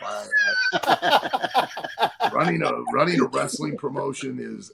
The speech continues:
Speaker 1: it's a monster. I don't know how, I, you know,
Speaker 2: We know
Speaker 1: I,
Speaker 2: it.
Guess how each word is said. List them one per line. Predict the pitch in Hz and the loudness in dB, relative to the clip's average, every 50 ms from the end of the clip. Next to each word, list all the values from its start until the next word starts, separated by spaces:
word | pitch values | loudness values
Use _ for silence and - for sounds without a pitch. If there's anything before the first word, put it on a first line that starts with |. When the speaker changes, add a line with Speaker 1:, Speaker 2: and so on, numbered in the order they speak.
| _ | _
Speaker 1:
it's | - 123 143 151 147 - - - - | 2 2 2 2 2 -4 -8 -8 -6
a | 110 107 | -8 -6
monster. | 104 104 107 113 120 117 110 - - - - _ _ _ _ - | -4 -2 -2 -2 -2 -2 -4 -8 -14 -14 -18 _ _ _ _ -8
I | 110 113 131 160 196 | -4 -4 0 0 2
don't | 202 185 165 131 | 2 0 0 0
know | 127 117 107 110 110 | -4 -4 -2 -2 -2
how, | 113 110 101 | -4 -4 -4
I, | 104 113 120 120 117 123 135 131 | -4 -4 -4 -6 -6 -8 -6 -6
you | 117 | -6
know, | 117 120 113 107 107 104 - _ _ _ _ _ _ _ _ _ _ _ - 113 101 | -6 -6 -8 -8 -10 -12 -16 _ _ _ _ _ _ _ _ _ _ _ -14 -12 -8
Speaker 2:
We | 123 123 | -6 -4
know | 123 123 | -4 -2
Speaker 1:
I, | 127 | -2
Speaker 2:
it. | 127 123 117 | -2 -4 -4